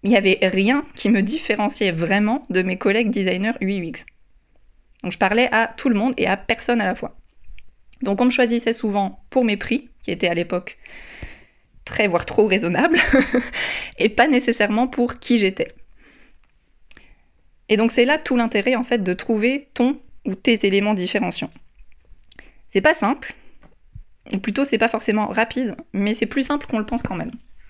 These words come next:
Il y a plusieurs méthodes, mais personnellement celle que je prône <laughs> et que j'enseigne aussi dans mes accompagnements et mes coachings,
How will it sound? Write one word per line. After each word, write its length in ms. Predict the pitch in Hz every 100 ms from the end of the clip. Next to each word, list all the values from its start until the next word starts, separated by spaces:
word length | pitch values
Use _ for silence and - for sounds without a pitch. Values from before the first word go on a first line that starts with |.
| - - - - - -
Il 40 | 202
y 20 |
a 40 |
plusieurs 300 | 202 269 294
méthodes, 440 | 247 226 151 160 - - -
mais 140 | 185
personnellement 480 | 185 240 233 226 240
celle 200 | 254 214
que 120 | 202
je 80 | 190
prône 400 | - - 254 277 - -
<laughs> 120 | -
et 180 | 220 226
que 340 | 202 196 -
j'enseigne 500 | 208 214 - 220 208
aussi 300 | 233 208 220
dans 120 | 185
mes 140 | 175 180
accompagnements 640 | 185 196 190 190 190 196
et 60 | 165
mes 120 | 165
coachings, 420 | 175 - 233 277